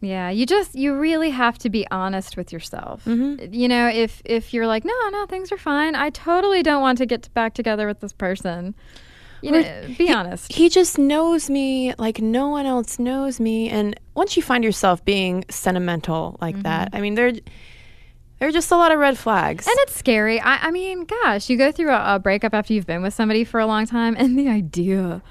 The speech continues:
Speaker 1: of going back out there and doing it <laughs> all over again with somebody new, it's off-putting. It's scary, and it's like, "God, do I even wanna try this?" And so you do. You start to think back and like, "Wow, that was really comfortable." <laughs>
Speaker 2: Yeah.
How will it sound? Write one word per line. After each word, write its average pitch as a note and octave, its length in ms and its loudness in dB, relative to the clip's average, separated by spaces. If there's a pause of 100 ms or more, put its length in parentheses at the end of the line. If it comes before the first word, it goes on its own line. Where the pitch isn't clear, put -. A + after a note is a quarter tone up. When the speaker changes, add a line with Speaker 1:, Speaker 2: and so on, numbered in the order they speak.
(240)
Speaker 1:
of F#3 240 0
going A#3 400 4
back G3+ 260 0 (100)
out F#3 280 0
there F3+ 260 0
and G#3 220 0
doing G#3+ 320 4
it F#3+ 120 0
<laughs> G3 240 -6
all G#3 260 -4
over G3 280 -2
again F3 220 -4
with F#3 100 -6
somebody F#3+ 320 -2
new, E3+ 320 -4 (680)
it's - 160 -6
off-putting. E3 680 -2
It's G#3+ 180 -2
scary, E4+ 680 0
and G3+ 160 -2
it's F#3+ 200 -6
like, F3+ 320 -2 (140)
"God, G#3+ 160 -4
do G3+ 100 -6
I G#3+ 40 -4
even C4 160 -2
wanna G3+ 180 -4
try F#3 560 -2
this?" D#4 260 -2
And A#3+ 160 0
so C#4+ 140 0
you C#4+ 220 2
do. G4 200 2
You G#3 120 -4
start G#3+ 240 -4
to G#3+ 60 -8
think G3+ 220 -4
back F3+ 300 0
and F#3 80 -6
like, F3 180 -10
"Wow, G#3+ 200 -4
that A3+ 160 -2
was A#3 160 -2
really G3 160 -2
comfortable." - 840 -6
<laughs> - 60 -20 (280)
Speaker 2:
Yeah. C4 300 4